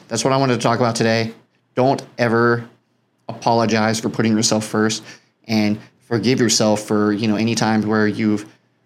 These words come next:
whether intentionally or unintentionally, put yourself last in regards to assisting and helping other people based on what they need, what they want, or what they expect you to do.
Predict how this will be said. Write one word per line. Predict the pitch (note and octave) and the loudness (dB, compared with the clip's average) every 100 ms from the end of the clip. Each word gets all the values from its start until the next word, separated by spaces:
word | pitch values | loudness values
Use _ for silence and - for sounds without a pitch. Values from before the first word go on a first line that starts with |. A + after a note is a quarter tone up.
| _ _ _ _ _ _ _ _ - | _ _ _ _ _ _ _ _ -6
whether | A#2 A2+ | 0 2
intentionally | G#2+ G#2+ C3+ A#2+ A#2+ B2 A#2+ | 2 2 0 -2 0 0 2
or | G#2+ - | 2 2
unintentionally, | B2+ A#2+ A2+ A2 - G2+ G2+ G#2 _ | 2 2 0 -2 0 -2 -2 -6 _
put | - A2 | -2 0
yourself | A2 A2 G#2 | 2 0 0
last | G2+ A2+ F#2+ G2 - - _ _ _ | 0 0 0 -2 -6 -10 _ _ _
in | A2 G#2+ | -6 -2
regards | G#2 G#2+ G#2+ G#2+ A2 | 0 0 0 0 -2
to | - A2 G2 | 0 0 2
assisting | - - B2 - A2+ G#2+ G#2 | 2 2 2 0 2 0 0
and | G#2+ | 0
helping | A#2 G#2 G#2 | 0 0 0
other | G2+ | 0
people | G2+ B2+ A#2 | 0 0 0
based | G#2+ G#2+ G#2 A2 | 2 0 0 0
on | G#2 G#2 | 0 0
what | G#2 F#2 | -2 -2
they | G#2+ G#2 | -2 0
need, | G#2 G#2 | 0 -2
what | G#2 | -4
they | G#2+ G#2 | -2 -2
want, | G2+ G2+ F#2+ | 0 -2 0
or | G#2+ | 0
what | G#2+ | 0
they | A2 | 0
expect | G#2+ - - A2 - - | 0 -2 -2 -6 -6 -8
you | G2 | -8
to | - | -10
do. | - - | -12 -12